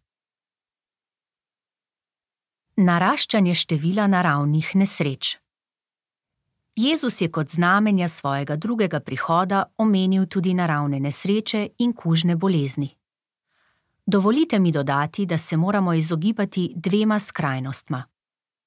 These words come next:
Prva je fanatizem, ki je podlaga za izjave, kot je ta: "Koronavirus je znamenje, da bo Jezus prišel naslednji teden ali naslednji mesec ali naslednje leto."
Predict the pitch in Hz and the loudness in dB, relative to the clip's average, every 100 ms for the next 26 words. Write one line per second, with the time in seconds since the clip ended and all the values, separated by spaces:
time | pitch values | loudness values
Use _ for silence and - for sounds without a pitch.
0 | _ _ _ - 151 156 175 170 156 - | _ _ _ -2 0 0 0 2 0 -4
1 | - 170 147 - 175 160 175 190 226 - | -2 0 0 -2 0 0 0 -2 -4 -8
2 | _ - 196 202 175 208 226 226 190 175 | _ -2 0 0 2 4 4 2 0 -2
3 | - 156 - 175 190 208 208 220 - 220 | -2 -4 0 2 2 0 -4 -6 -4 -4
4 | 160 147 - _ _ _ _ _ _ _ | -4 -8 -12 _ _ _ _ _ _ _
5 | 165 190 247 269 208 208 202 196 - 147 | -2 0 2 2 2 2 2 0 -2 -4
6 | 135 156 170 226 226 202 190 175 170 170 | -2 2 4 4 4 2 0 0 2 2
7 | 165 160 - - 143 - 151 143 135 - | 2 -2 -10 -10 -6 -2 0 -2 -2 -2
8 | 160 147 135 - 220 214 214 214 _ - | -2 -2 -4 0 0 2 0 -2 _ -20
9 | _ _ _ _ 247 214 180 156 - 156 | _ _ _ _ 4 4 4 2 0 -4
10 | 147 139 165 240 - 254 - - _ _ | -2 -2 -2 -2 -4 -8 -10 -20 _ _
11 | _ - 180 185 190 - 160 156 190 190 | _ -4 0 2 0 0 -2 0 0 0
12 | 147 - | -2 -6